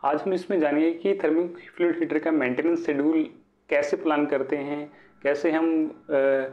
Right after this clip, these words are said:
daily basis से maintenance schedule plan करते हैं, कैसे weekly basis से, कैसे quarterly या फिर half yearly, you can say, अ, या फिर yearly basis पे हमें क्या-क्या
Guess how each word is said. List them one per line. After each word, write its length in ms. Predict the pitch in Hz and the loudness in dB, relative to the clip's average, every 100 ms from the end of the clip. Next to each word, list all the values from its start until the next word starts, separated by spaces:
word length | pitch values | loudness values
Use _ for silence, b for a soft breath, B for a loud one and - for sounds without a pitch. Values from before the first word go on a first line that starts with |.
| - - 139 139 - 147 - - | -12 -18 -12 -12 -4 -4 -4 -6
daily 300 | 139 143 151 | -2 2 4
basis 360 | 160 151 165 - | 4 2 0 0
से 200 | 156 156 | 2 2
maintenance 680 | 147 139 156 160 156 - - - | 2 2 2 0 0 -8 -18 -10
schedule 220 | 151 143 156 | -4 -2 0
plan 300 | 147 143 147 | 0 2 2
करते 320 | 139 - 147 | 0 0 0
हैं, 220 | 143 143 | 0 0
कैसे 280 | 147 139 160 | -2 0 0
weekly 360 | 135 143 156 | 0 0 2
basis 440 | 143 143 156 143 - | 2 0 0 -2 0
से, 160 | 151 | 0
कैसे 460 | 147 143 139 160 156 156 B B - | 2 0 2 2 2 -2 B B -2
quarterly 760 | 147 143 143 143 147 143 147 147 B _ 147 | 0 2 0 2 2 2 0 -6 B _ -2
या 60 | |
फिर 180 | 156 151 | 0 2
half 300 | 135 139 - | 2 0 0
yearly, 520 | 143 151 151 151 151 B B B _ | 2 4 4 2 -2 B B B _
you 120 | 147 156 | -2 0
can 140 | 156 | 0
say, 500 | 156 160 160 - - | 2 2 2 -2 -2
अ, 200 | 147 143 | 0 2
या 200 | 143 151 | 2 2
फिर 200 | 175 196 | 2 2
yearly 280 | 151 160 165 | 4 4 2
basis 280 | 156 156 - | 2 -2 -2
पे 100 | 165 | 0
हमें 200 | 170 165 | 0 0
क्या-क्या 720 | 143 135 160 170 165 - | -2 0 0 0 0 -4